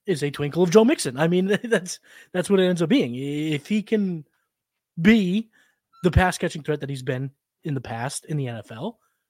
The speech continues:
he's kinda like a Joe Mixon. A-, and so Dylan Johnson and, uh, C J Baxter are very, very similar in terms of their size and how good they can be.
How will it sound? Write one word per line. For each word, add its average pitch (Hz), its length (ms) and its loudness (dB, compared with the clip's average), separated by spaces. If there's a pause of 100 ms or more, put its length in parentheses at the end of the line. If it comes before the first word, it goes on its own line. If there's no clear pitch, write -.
(300)
he's 185 160 -10 (460)
kinda 226 220 -4
like 160 140 -2
a - 20 0
Joe 180 180 4
Mixon. - 300 -2 (560)
A-, 170 460 -8
and 160 120 -4
so 175 360 2 (360)
Dylan 233 240 8
Johnson 190 440 2
and, 190 440 0 (300)
uh, 156 180 2
C - 180 -2
J 175 140 4
Baxter 147 300 -2
are - 20 -10
very, 196 340 0
very 131 180 -4
similar 127 520 -8
in 127 100 -10
terms 131 240 -8
of 120 80 -8
their 113 120 -10
size 123 460 -6
and 120 100 -10 (340)
how 175 160 4
good 151 280 6
they 147 120 2
can 131 160 -10
be. 139 360 0